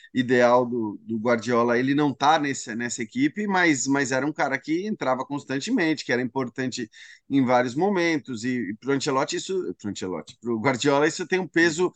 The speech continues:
muito grande, né? Você ter esse cara que te permite mudar o time, você ter, você ter alternativas importantes no banco. Então, eu acho que,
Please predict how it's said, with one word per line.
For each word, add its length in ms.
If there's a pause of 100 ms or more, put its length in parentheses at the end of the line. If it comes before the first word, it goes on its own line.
(320)
muito 300
grande, 460
né? 180
Você 300
ter 220
esse 220
cara 360
que 160
te 160
permite 680 (260)
mudar 380
o 60
time, 560
você 340
ter, 300
você 280
ter 140
alternativas 800
importantes 600
no 120
banco. 400
Então, 240
eu 160
acho 160
que, 160